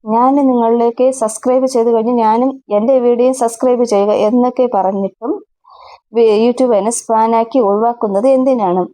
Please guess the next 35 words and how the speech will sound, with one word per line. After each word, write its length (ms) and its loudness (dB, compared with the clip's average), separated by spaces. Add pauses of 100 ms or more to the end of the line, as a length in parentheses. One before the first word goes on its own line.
(160)
അങ്ങനെ 400 2
സബ്സ്ക്രൈബ് 580 -2
കൂടി 340 0
വന്നു 280 -2
കഴിഞ്ഞാൽ 480 -2 (180)
ആ 60 0 (220)
ആളുടെ 400 0 (400)
ചാനൽ 460 -2
ഡെത്ത് 300 -4
ആവും, 280 0
ഫ്രീസ് 300 -2
ആവും. 200 -2 (180)
അത് 200 0
യൂട്യൂബർമാർക്ക് 640 0
അറിയാം. 320 -2 (260)
അങ്ങനെ 340 0
ഫ്രീസ് 320 0
ആയി 100 0
കഴിഞ്ഞാൽ 420 0
YouTube-ൽ 340 0
ആരും 360 2
വീഡിയോ 220 2
ഇടുകയില്ല. 560 0 (680)
YouTube-ൽ 520 0
തന്നെ 180 0
ഫിൽട്ടർ 360 -2
ചെയ്ത് 280 0
കൊണ്ടുവരിക. 500 0 (260)
നല്ല 300 0
നല്ല 300 0
ചാനൽ, 520 0
നല്ല 320 0
നല്ല 180 0
വ്യൂസ് 340 -2
വരണം. 420 0